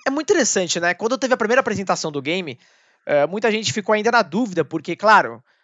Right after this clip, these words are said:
foi uma apresentação lindíssima, a ideia do, do Kratos seguir o Atreus, ser acompanhado do Atreus, seu filho,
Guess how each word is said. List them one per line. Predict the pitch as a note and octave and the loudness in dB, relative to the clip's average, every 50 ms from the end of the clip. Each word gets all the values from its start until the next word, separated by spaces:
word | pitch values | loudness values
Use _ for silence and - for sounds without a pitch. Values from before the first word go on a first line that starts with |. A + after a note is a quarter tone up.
| _ _ _ | _ _ _
foi | _ - E3+ | _ -4 -4
uma | - | -2
apresentação | C3+ D3+ D#3 D3+ D#3+ C#3+ - D#3+ D3+ | -2 -4 -4 -4 -4 -4 -4 -6 -6
lindíssima, | E3+ A3+ A#3+ F#3 D3 E3+ F#3+ A3+ A3+ F#3 - - F3 D3+ C#3 B2+ A#2 - _ _ _ _ _ | -6 -6 -6 -6 -4 -4 -2 -2 -2 -2 -2 -4 -4 -4 -4 -4 -4 -6 _ _ _ _ _
a | - C3+ D#3 | 0 2 2
ideia | D#3+ D3+ E3+ E3+ F#3+ G3 F#3 F3 E3+ | 2 4 4 4 6 6 6 4 4
do, | D#3 D#3 D#3 D#3+ D#3+ D#3 | 2 -2 -4 -4 -4 -6
do | D3 D#3+ | -6 -10
Kratos | - - F#3+ G#3 G#3+ G#3+ F#3 - E3 - | -4 0 2 2 2 2 0 -4 -6 -6
seguir | - E3+ D3 D#3+ | -8 -8 -2 0
o | E3 | 0
Atreus, | C#3+ - - G3+ G3 A3+ A#3 G#3+ F#3 E3 C#3 C3+ - - - | 0 0 -2 0 2 2 4 4 2 0 -4 -8 -14 -20 -18
ser | - - - - A#3 - | -16 -6 0 2 4 4
acompanhado | G3+ - F#3+ F3+ - D#3 C#3+ D#3+ F3+ G3 D#3+ | 4 2 -2 -6 -2 0 2 2 2 2 0
do | D#3 D3+ | -2 -4
Atreus, | C3+ - E3+ F3 E3+ D#3 | -4 -4 -6 -8 -8 -8
seu | - D3 C3 | -8 -10 -10
filho, | - - F3 E3+ E3 C3 D#2+ - | -10 -10 -10 -10 -8 -10 -10 -14